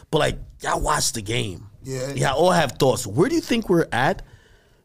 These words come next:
Speaker 1: Do you think we're in the middle of a cycle? Do you think that we're at a point where it's, it's gonna be pivoted?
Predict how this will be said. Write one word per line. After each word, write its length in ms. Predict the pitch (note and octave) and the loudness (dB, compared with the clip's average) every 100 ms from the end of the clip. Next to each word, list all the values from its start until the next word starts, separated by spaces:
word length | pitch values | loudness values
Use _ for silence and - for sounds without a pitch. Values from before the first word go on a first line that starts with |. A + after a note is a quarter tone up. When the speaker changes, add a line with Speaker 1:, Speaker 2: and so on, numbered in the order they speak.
| - | -2
Speaker 1:
Do 80 | D3+ | 0
you 60 | |
think 420 | C#3+ E3+ G3 F3+ D#3 | 2 2 2 0 2
we're 320 | D#3+ D3+ D3 | 4 4 0
in 160 | D#3 D3 | -2 2
the 60 | |
middle 260 | B2+ C#3 B2+ | 4 4 2
of 100 | F2+ | 0
a 40 | |
cycle? 560 | F2+ - G#3+ - A#3 A3+ | -2 0 0 2 2 2
Do 140 | D#3 C#3 | 2 2
you 80 | |
think 320 | C3+ C#3+ C#3+ C#3 | 2 0 -2 2
that 180 | B2+ | 2
we're 120 | A#2+ A#2+ | 2 2
at 180 | A#2 | 0
a 40 | G#2 | -4
point 360 | - C#3 B2+ | -4 0 2
where 200 | A#2+ A#2 | 2 2
it's, 120 | A2+ G#2 | 2 -2
it's 160 | G#2+ | -4
gonna 140 | A2+ G#2+ | -2 -2
be 140 | F#2+ | -4
pivoted? 560 | - F#3 G3 G3 F#3 | -2 0 4 4 4